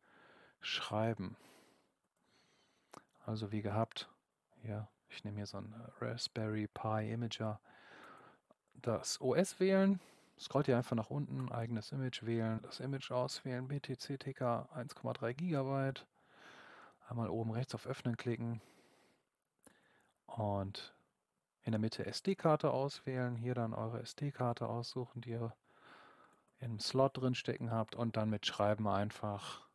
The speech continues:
flashen. Wie gehabt, alle Daten gehen dann einmal verloren, die da vorher drauf sein sollten.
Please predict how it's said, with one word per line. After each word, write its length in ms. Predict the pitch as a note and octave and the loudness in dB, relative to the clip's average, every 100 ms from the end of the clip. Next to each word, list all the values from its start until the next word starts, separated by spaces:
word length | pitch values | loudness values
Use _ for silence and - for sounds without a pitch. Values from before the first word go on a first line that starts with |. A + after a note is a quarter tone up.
| _ | _
flashen. 600 | - G#2+ G#2 - G#2+ G2+ - _ - - - - - _ - | -2 0 2 2 -2 -2 -8 _ -20 -20 -20 -20 -20 _ -4
Wie 120 | C#3+ | 0
gehabt, 440 | D3 G#2+ G#2+ - - | 4 6 4 2 2
alle 240 | C3 C#3+ | 4 6
Daten 340 | G#2+ G#2 A2 | 8 6 4
gehen 240 | A2 G2+ G2 | -2 -2 0
dann 160 | G2+ | 0
einmal 240 | G2+ G2+ G2+ | 0 -2 -4
verloren, 420 | - G2+ A2+ A#2+ | -2 0 0 0
die 100 | A2+ | 0
da 100 | A2 | -2
vorher 300 | - A#2 A2+ | -2 -4 -2
drauf 240 | A2 C#3 - | 2 0 2
sein 220 | C3 B2 | 0 2
sollten. 420 | B2+ B2 D3 F3 | 2 2 2 -2